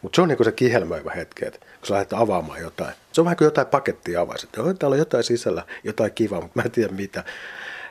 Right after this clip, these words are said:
Ja sit kun sä avaat sen, sit siellä on joku uudet kalsarit. <laughs> Niinku. Mut, tota, mm, mut aina se, että kun sä lähdet kuoriin jotain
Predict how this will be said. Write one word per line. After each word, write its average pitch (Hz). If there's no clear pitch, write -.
Ja 95
sit 85
kun -
sä 85
avaat -
sen, -
sit -
siellä -
on -
joku -
uudet -
kalsarit. -
<laughs> -
Niinku. -
Mut, 113
tota, 117
mm, 120
mut 139
aina 185
se, 160
että 143
kun 139
sä 135
lähdet 135
kuoriin 95
jotain -